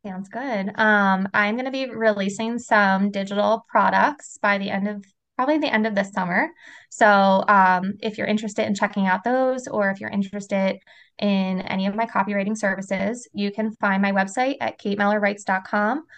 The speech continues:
Um, on social media, I mostly hang out on Instagram,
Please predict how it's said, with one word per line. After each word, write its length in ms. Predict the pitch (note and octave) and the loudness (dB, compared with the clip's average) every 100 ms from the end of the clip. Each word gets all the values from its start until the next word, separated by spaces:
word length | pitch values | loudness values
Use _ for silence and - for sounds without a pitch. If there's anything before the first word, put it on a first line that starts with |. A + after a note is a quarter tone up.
| - _ - | -20 _ -2
Um, 480 | G#3+ G#3 G3 F#3+ G3 | 2 4 4 2 0
on 140 | G#3 G3+ | -4 -4
social 260 | A#3+ A#3+ | -6 -6
media, 300 | A#3 A#3 C4+ | -4 -2 0
I 180 | C#4+ G#3+ | 0 0
mostly 320 | G3+ G3+ G3+ | 0 -2 -4
hang 300 | A3 G#3 G#3 | -6 -4 0
out 160 | G3 G3 | -2 0
on 180 | G#3+ A#3 | -2 -2
Instagram, 720 | G#3 G3+ G#3 G3 F#3 B3 | -6 -6 -4 -2 -2 -4